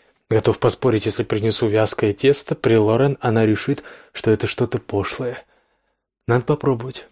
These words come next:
Его голос стал почти мечтательным. Маркус не завидовал Лорен ни капли. Однако решил, что после этой катастрофической недели ему не помешает провести как можно больше времени –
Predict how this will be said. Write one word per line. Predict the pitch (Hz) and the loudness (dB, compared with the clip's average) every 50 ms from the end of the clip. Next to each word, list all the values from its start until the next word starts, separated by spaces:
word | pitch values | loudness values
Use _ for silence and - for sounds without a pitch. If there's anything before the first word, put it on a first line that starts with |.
| _ _ _ _ _ _ _ _ _ | _ _ _ _ _ _ _ _ _
Его | - 117 117 | 2 2 2
голос | 110 127 123 117 104 | 2 2 2 2 0
стал | - - 123 117 | -2 -2 -4 -2
почти | 110 120 98 - - - | -2 -2 -2 -2 -4 -4
мечтательным. | 117 113 110 - - - 101 - - 101 98 104 - - _ _ _ _ _ _ _ _ _ _ _ _ _ _ _ _ _ _ _ _ _ _ | -4 -4 -4 -4 -4 -4 -4 -4 -6 -8 -10 -10 -14 -18 _ _ _ _ _ _ _ _ _ _ _ _ _ _ _ _ _ _ _ _ _ _
Маркус | - 113 117 120 113 117 - - 113 107 - - - - | -2 0 2 2 2 0 -2 -4 -4 -4 -4 -6 -6 -4
не | 113 107 110 | -2 -2 0
завидовал | 104 98 117 113 110 104 101 92 104 92 98 98 | 0 0 0 0 0 -2 -2 -4 -4 -6 -6 -4
Лорен | 95 95 98 95 95 104 117 117 - - _ _ - | -4 -4 -4 -4 -6 -6 -8 -10 -14 -18 _ _ -4
ни | 110 113 | -2 -2
капли. | 117 - - 101 90 - - - - - - _ _ _ _ _ _ _ _ _ _ _ _ _ _ | -2 -2 -4 -4 -4 -6 -8 -10 -12 -12 -16 _ _ _ _ _ _ _ _ _ _ _ _ _ _
Однако | - 107 107 123 123 117 - 120 | -6 -4 -2 -4 -4 0 0 0
решил, | 113 113 104 - - - 139 131 | 2 2 0 -2 -2 -2 -4 -4
что | 117 - - - | -4 -6 -6 -8
после | 107 - - 110 - - 127 127 | -6 -4 -6 -6 -4 -2 -2 -2
этой | 123 - 120 | -2 -2 -2
катастрофической | - - - - - - 127 113 101 - 107 - - - - - - 101 | -2 -2 -4 -4 -2 -2 -2 -2 -2 -4 -8 -6 -6 -6 -6 -4 -6 -4
недели | 98 101 98 95 101 117 131 143 - - - - - _ _ _ _ _ _ _ _ _ _ - | -4 -4 -2 0 0 0 0 -2 -4 -10 -12 -18 -20 _ _ _ _ _ _ _ _ _ _ -2
ему | 120 110 110 131 | 0 0 2 0
не | 147 143 127 | 0 -2 -2
помешает | - - 120 110 110 101 - - 123 127 123 120 - | -2 -2 0 0 0 0 -2 -2 -2 -2 -4 -4 -4
провести | - 110 107 101 104 101 - - - - | -4 -4 -2 -2 -2 -4 -4 -6 -8 -10
как | 131 - 120 - - | -8 -8 -10 -8 -6
можно | 117 113 98 98 104 | -6 -6 -4 -4 -4
больше | 101 104 113 107 - - - | -2 -2 -2 -2 -4 -6 -4
времени – | 104 107 107 107 104 110 113 113 107 - | -2 -2 -2 -2 -4 -6 -8 -10 -10 -12